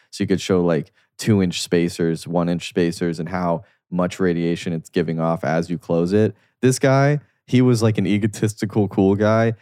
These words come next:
He would wear a cowboy hat, blue jeans, and cowboy boots, and he would just use his hand and a flathead screwdriver. And he'd be like,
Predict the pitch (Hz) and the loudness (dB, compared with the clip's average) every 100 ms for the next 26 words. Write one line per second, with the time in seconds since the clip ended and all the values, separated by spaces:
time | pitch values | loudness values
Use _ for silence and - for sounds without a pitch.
0 | _ - 120 117 113 117 95 - - 98 | _ 0 4 4 4 4 2 -2 0 0
1 | 107 113 110 117 120 123 - _ 92 101 | 2 0 0 0 0 -2 -4 _ -2 2
2 | 113 123 123 123 123 127 131 107 98 110 | 4 4 2 0 2 0 0 -2 -2 0
3 | 104 113 123 120 131 143 165 - - _ | 0 2 2 2 4 2 0 -6 -14 _
4 | - - 110 120 110 104 107 117 107 104 | -10 -4 0 2 2 0 -2 -2 -2 -4
5 | - 110 107 120 131 92 95 92 98 101 | -4 -2 0 0 0 0 0 -2 0 0
6 | 101 107 95 - 101 92 85 76 76 73 | 2 0 -2 -4 -2 0 0 -2 -2 -6
7 | 69 _ _ - 90 92 98 90 90 | -8 _ _ -10 -4 -2 0 0 0